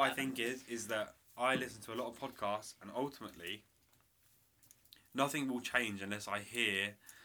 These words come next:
Speaker 2: people talking about how I feel, and no one talks about how I feel.
Speaker 1: You need to know you're not alone.
Speaker 2: So they talk about mental
Speaker 1: There
Speaker 2: health,
Speaker 1: we go.
Speaker 2: and they talk about how you can deal with it, or maybe what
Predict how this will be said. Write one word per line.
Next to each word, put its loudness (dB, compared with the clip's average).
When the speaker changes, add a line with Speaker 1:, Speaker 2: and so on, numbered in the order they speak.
Speaker 2:
people -6
talking -6
about -2
how 0
I -2
feel, -4
and -8
no 2
one -4
talks -8
about -4
how 0
I 0
feel. -12
Speaker 1:
You -8
need -4
to -10
know -6
you're -6
not -6
alone. -6
Speaker 2:
So -14
they 2
talk 0
about 2
mental -4
Speaker 1:
There -2
Speaker 2:
health, 4
Speaker 1:
we -8
go. 0
Speaker 2:
and -4
they -2
talk -8
about -2
how 4
you -2
can -4
deal -2
with -4
it, -4
or -8
maybe -2
what -6